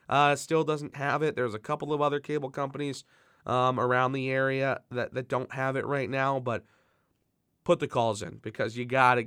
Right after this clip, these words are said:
I mean, it, it's worth it in every single possible way, just if you're able to watch, uh, this football game. But hashtag Fizz Feedback, Syracuse is a five-point favorite on Saturday against Western Michigan. Do you think they have it in them to cover?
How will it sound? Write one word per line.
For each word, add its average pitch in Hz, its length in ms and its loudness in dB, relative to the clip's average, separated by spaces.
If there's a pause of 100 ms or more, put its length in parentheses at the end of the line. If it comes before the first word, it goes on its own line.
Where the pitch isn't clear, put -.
(140)
I - 20 2
mean, 120 320 -2
it, 107 180 -6
it's 123 160 -6
worth 127 360 0
it 82 180 -10
in 117 140 -8
every 117 240 -4
single 110 240 -10
possible 104 340 -4
way, 95 280 -8 (500)
just 135 320 0
if 123 100 -6
you're 127 180 -2
able 113 260 -2
to 107 60 -4
watch, 104 520 -2
uh, 107 200 0
this 104 220 -6
football 104 420 -8
game. 101 320 -12 (460)
But 147 300 2 (180)
hashtag 143 440 2
Fizz 143 260 -2
Feedback, 123 380 0
Syracuse 147 440 -2
is 120 100 -10
a 120 120 -2
five-point 143 520 2
favorite 113 320 -4
on 107 140 -2
Saturday 110 540 -2 (260)
against 117 340 -2
Western 113 360 -2
Michigan. 120 420 -10 (300)
Do - 80 -8
you 123 80 -4
think 135 160 -2
they 139 100 -2
have 135 200 2
it 131 60 -2
in 139 140 -2
them 131 160 0
to 113 80 -16
cover? 156 400 2